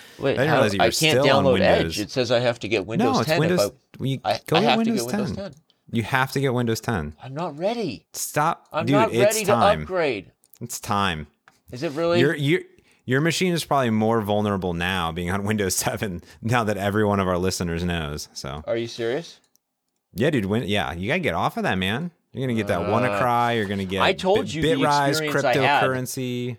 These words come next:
Speaker 1: This was before our, our podcast. I told you the experience I had where I was like,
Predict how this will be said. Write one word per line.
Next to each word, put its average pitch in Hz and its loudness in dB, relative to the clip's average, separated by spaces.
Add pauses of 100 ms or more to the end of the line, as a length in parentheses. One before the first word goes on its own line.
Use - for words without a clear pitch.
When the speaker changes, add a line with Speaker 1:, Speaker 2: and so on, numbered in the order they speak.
(100)
Speaker 1:
This 147 -4
was 185 -4
before 131 0
our, 85 0
our 92 -2
podcast. 113 0
I 110 -2
told 147 -2
you 147 -4
the 135 2
experience 123 -6
I 104 2
had 127 2
where 104 0
I 113 4
was 107 -8
like, 101 2